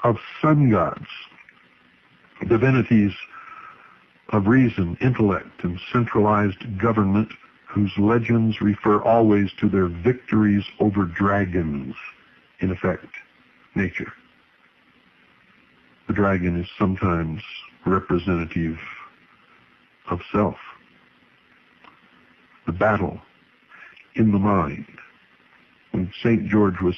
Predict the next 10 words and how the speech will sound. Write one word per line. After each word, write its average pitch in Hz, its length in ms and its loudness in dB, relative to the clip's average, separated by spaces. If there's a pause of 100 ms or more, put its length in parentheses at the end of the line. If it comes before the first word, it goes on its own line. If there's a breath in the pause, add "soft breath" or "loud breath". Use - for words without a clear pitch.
said - 200 0
to 92 160 0
have 87 140 -2 (400 loud breath)
slain 107 360 2
the 87 100 0
dragon, 92 480 -2 (920)
he 101 260 0
overcame 95 1300 0 (3250)
himself. 90 540 -4 (3000)
This - 140 2